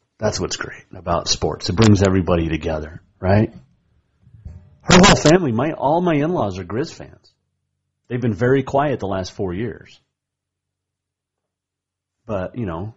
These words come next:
me being a Bozeman Hawk, always be a Hawk. Um,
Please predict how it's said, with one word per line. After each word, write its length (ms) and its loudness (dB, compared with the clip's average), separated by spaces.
me 160 -4
being 200 0
a 40 0
Bozeman 400 -2
Hawk, 420 -4
always 360 -2
be 160 -8
a 80 -6
Hawk. 420 -6
Um, 720 -10